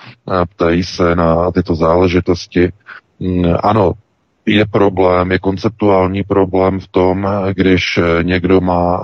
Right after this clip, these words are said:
za osobního přítele, eh, člověka, který jednoznačně se tedy etabluje dlouhodobě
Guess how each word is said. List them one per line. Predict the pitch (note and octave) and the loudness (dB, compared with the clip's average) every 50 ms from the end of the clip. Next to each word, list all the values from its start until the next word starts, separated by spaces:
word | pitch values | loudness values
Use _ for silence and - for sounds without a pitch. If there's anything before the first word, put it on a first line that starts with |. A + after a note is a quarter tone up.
| - G2+ G2 | -4 -4 -4
za | E2+ F2+ F#2 | 0 0 0
osobního | F#2 F2+ - - G#2+ - G2 G2+ G#2 G#2 | 0 0 -2 -4 -4 -4 -2 0 0 0
přítele, | G2 - - F2 F2 - - F#2+ F2+ F#2 F#2+ F#2+ F#2+ F#2+ G2 F#2 F#2+ | -2 -4 -10 -10 -8 -2 0 2 2 4 4 2 2 2 0 -2 -4
eh, | - _ _ - - F#2 F2+ F2 F2 | -10 _ _ -10 -6 -4 -2 -2 -2
člověka, | F2 - F2+ F2+ F2 F2 F#2 F#2+ F#2 - - F2+ F2+ F#2 F#2 | -2 -2 0 2 2 4 2 2 0 0 0 0 2 2 0
který | F#2 - - F2 F2 F#2+ F2+ | -2 -2 -4 -2 0 2 2
jednoznačně | E2+ D#2+ - - F#2+ F2 E2+ F2+ F2 E2 - - - F2 E2+ F2 F2 E2+ | 0 0 -2 -4 -4 -4 -2 -4 -4 -4 -4 -8 -6 -4 -2 0 0 -2
se | E2 - F2+ E2 | -2 -4 -8 -6
tedy | - E2+ E2 F#2 F#2+ E2 | -4 0 0 0 0 0
etabluje | E2 - - E2+ E2+ E2+ F2 F2+ F#2 F#2 | -2 -4 -4 -4 0 2 2 4 4 4
dlouhodobě | E2+ E2+ E2+ E2+ D#2+ D#2 F2 E2 E2 D#2 - E2+ E2+ F2+ | 4 4 4 4 2 2 0 0 -2 -2 -2 -2 -2 -2